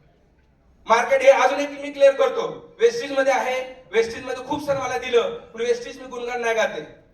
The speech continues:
पण आजच्या तारखेला अख्खा हिंदुस्थानमध्ये ॲग्री सारखा प्रॉडक्ट नाही म्हणजे नाही आता पण. भविष्य येईल का मला माहित नाही, पण आजपर्यंत तर नाही.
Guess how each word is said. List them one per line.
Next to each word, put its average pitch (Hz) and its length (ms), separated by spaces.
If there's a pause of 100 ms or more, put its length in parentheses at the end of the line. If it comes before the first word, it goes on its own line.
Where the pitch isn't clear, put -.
(240)
पण - 80
आजच्या 220 360
तारखेला 233 380
अख्खा 220 160
हिंदुस्थानमध्ये 214 1000 (160)
ॲग्री 220 580
सारखा 202 280
प्रॉडक्ट 220 340 (100)
नाही 277 240
म्हणजे 302 200
नाही 277 160
आता 247 240
पण. - 120
भविष्य 233 260
येईल - 120
का 262 100
मला 240 220
माहित 220 180
नाही, 180 120 (220)
पण 220 60
आजपर्यंत 269 600
तर 233 60
नाही. - 260